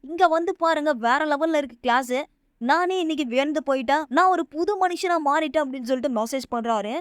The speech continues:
இவர் ஆர்வமா மெசேஜ் பண்றத பார்த்துட்டு எல்லா ஸ்டூடெண்ட் என்ன சொல்றாங்க, "நாளைக்கு கண்டிப்பா நான் உன் கூட வரேன், நான் உன் கூட வரேன்" அப்படின்னு சொல்றாங்க.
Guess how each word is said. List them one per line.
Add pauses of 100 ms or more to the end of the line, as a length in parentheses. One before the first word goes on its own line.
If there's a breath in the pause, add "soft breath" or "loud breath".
இவர்
ஆர்வமா
மெசேஜ்
பண்றத
பார்த்துட்டு
எல்லா
ஸ்டூடெண்ட்
என்ன
சொல்றாங்க,
"நாளைக்கு
கண்டிப்பா
நான்
உன்
கூட
வரேன்,
நான்
உன்
கூட
வரேன்"
அப்படின்னு
சொல்றாங்க.